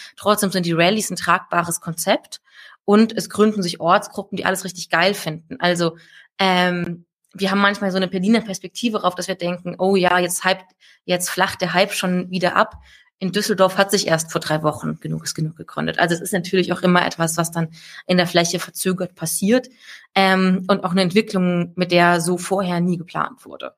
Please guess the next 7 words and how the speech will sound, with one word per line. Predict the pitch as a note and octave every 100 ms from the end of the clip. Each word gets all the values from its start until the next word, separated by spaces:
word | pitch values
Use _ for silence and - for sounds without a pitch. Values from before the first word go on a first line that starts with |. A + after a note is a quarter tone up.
| _ - - _ -
Ähm, | F#3 F3 F3 F3 F3 E3+ -
was | F3 E3+ -
jetzt | F#3+ - - _ _ -
auf | F3
jeden | F#3+ F3
Fall | - E3
kurzfristig | - C#4+ - - A3+ A3+ - G3 -